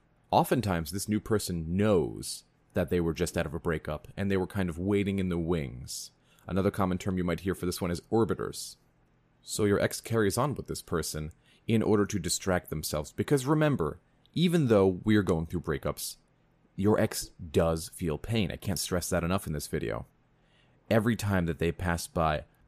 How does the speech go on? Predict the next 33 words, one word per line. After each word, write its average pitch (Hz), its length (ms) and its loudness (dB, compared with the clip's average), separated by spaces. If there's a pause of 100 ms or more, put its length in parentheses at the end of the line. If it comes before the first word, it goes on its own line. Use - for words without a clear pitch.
(260)
a - 60 -6
place 95 320 -2
you 87 80 -4
both 90 240 0
used 90 180 -4
to 69 60 -10
frequent, 90 580 -2 (720)
they'll 95 140 2
remember 90 280 2
about 85 240 0
you. 98 220 -2 (720)
And 104 140 0
every 127 240 4
time 110 320 2
that 90 240 2 (280)
no 110 200 6
friends 127 360 2
are 98 120 4
available 87 380 2
to 85 100 -4
hang 90 200 -2
out, 101 240 0 (400)
they'll 92 160 2
realize 90 320 2
that 87 120 -2
they're 82 100 0
lonely 104 300 0
and 78 100 -4
they'll 80 60 -2
think 85 200 -6
about 78 200 -4
you. 90 240 -2 (800)
And 127 360 2